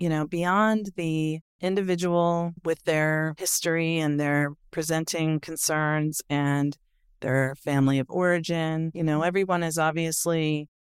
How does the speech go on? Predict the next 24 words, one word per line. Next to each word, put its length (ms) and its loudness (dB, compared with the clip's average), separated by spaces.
within 560 -2
their 180 0
community, 640 -2
their 160 -4
family, 460 0
their 160 -2
culture, 720 -2
and 200 0
the 120 -4
social 400 0
workers, 500 -2
that's 440 -4
the 100 0
way 220 4
we 420 2
learn. 500 -2
But 380 -2
you're 600 2
teaching 440 0
about 560 0
a 80 -2
really 420 0
important 640 -4
aspect 760 -4